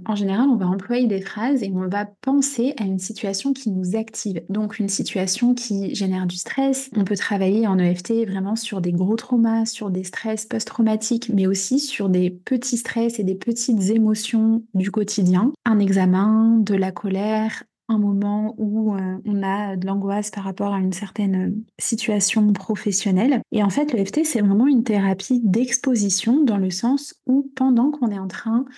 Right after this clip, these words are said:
de dire des phrases ou de penser à une situation qui nous active, donc qui active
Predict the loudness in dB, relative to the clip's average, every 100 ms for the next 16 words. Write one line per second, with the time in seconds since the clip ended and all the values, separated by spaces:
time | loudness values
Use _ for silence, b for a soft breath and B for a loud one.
0 | B B _ -2 2 2 4 4 4 2
1 | -2 -2 0 0 0 -2 -2 -2 0 0
2 | 0 -2 -2 -2 -4 -4 -4 -4 -2 0
3 | 0 0 2 2 2 0 -2 -4 -2 0
4 | -4 B B B -2 2 2 0 -8 -14
5 | -8 -6 -6 -6 -2 0 -2